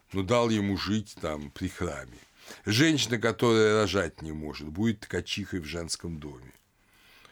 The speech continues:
Там вообще не имеет половых органов. Вообще, э, шумерийцы к этому делу серьёзно относились. Он, говорит, будет дворцовым слугой.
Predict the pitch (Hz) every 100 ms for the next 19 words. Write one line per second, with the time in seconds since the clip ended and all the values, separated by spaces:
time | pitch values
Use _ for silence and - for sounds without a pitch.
0 | - - - - 95 87 80 110 - 180
1 | 120 98 101 98 95 - 90 90 90 -
2 | 90 71 67 64 - _ _ _ _ _
3 | - - _ _ _ 73 78 - - 80
4 | 80 - - - 85 85 - - 107 107
5 | 107 92 - 85 90 87 90 71 - 95
6 | 80 - 67 - - - - - - -
7 | - - - 135 147 131 120 98 98 113
8 | 92 98 95 - 107 98 87 - 87 69
9 | - -